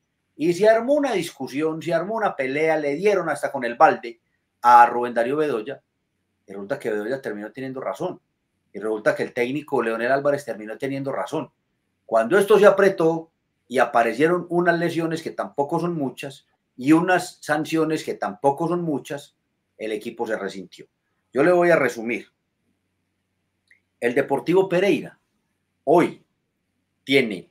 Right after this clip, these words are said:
lesionado a Lencina, que digamos que era titular, pero tiene lesionado a Edwin Murillo, que si está, pues lo hace bien, pero si no está, pues ahí está Ederson Moreno, incluso el pelado Rengifo, está Ríos.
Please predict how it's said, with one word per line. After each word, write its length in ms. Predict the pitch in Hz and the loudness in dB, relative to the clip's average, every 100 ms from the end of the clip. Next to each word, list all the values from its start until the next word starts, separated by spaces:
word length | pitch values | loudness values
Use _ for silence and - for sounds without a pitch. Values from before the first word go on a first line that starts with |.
| _ | _
lesionado 520 | 117 143 135 160 214 | -2 0 2 2 4
a 40 | 220 | 4
Lencina, 580 | 175 135 156 113 85 _ | 2 0 0 -2 -8 _
que 120 | - | -4
digamos 260 | 123 131 156 | -2 0 0
que 80 | 160 | 2
era 120 | 147 | 2
titular, 520 | 131 117 107 85 - _ _ _ _ _ _ _ | 0 -8 -6 -8 -10 _ _ _ _ _ _ _
pero 240 | - 151 160 | 2 4 6
tiene 180 | 190 226 | 4 4
lesionado 480 | 196 175 180 190 214 | 2 2 2 6 8
a 100 | 208 | 6
Edwin 260 | 208 202 | 4 0
Murillo, 560 | 175 190 214 147 101 - _ _ _ _ _ _ _ _ | 0 0 -2 -8 -14 -18 _ _ _ _ _ _ _ _
que 600 | - 135 135 135 131 - | -4 -2 2 2 0 -4
si 200 | - 135 | -10 -6
está, 540 | 135 - - 135 185 - | -6 -4 2 4 4 2
pues 140 | 151 | 0
lo 140 | 135 147 | 2 2
hace 160 | 151 | 2
bien, 260 | 170 180 190 | 0 -2 0
pero 180 | 165 143 | -2 -2
si 140 | 127 | -4
no 120 | 131 | -6
está, 220 | 135 175 165 | -4 -2 -2
pues 140 | 131 | -2
ahí 120 | 127 | -4
está 280 | 147 160 156 | -2 0 2
Ederson 320 | 156 127 123 | 0 -2 -6
Moreno, 480 | 113 107 151 185 156 | -4 -2 0 0 -4
incluso 320 | 127 123 127 | -6 -8 -8
el 80 | 143 | -6
pelado 300 | 120 113 131 | -4 -2 -2
Rengifo, 600 | 113 104 110 175 165 143 | -2 -6 -4 -2 -2 -4
está 300 | 117 - 117 | -4 -2 0
Ríos. 420 | 131 180 175 160 | 0 -2 -2 -2